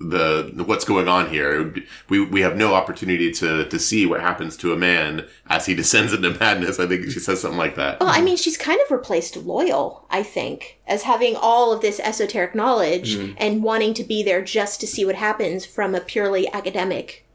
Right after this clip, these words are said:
Speaker 3: Yeah.
Speaker 2: curiosity.
Speaker 3: Book smarts.
Speaker 1: Yeah, nobody's talked about Loyal for a while, huh?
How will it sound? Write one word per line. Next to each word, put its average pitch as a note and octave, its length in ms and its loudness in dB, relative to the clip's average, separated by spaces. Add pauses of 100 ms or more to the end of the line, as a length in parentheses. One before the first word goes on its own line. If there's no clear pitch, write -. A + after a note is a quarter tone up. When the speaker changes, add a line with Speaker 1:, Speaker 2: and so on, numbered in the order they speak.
(100)
Speaker 3:
Yeah. A2 160 2
Speaker 2:
curiosity. G#2 560 0
Speaker 3:
Book A#2 160 0
smarts. - 540 -6
Speaker 1:
Yeah, A4 160 0
nobody's F#4+ 260 2
talked C#4 200 0
about A3+ 180 2
Loyal A#3+ 240 2
for F2 160 -2
a D#2 40 -2
while, D2+ 240 0
huh? F#2 300 -2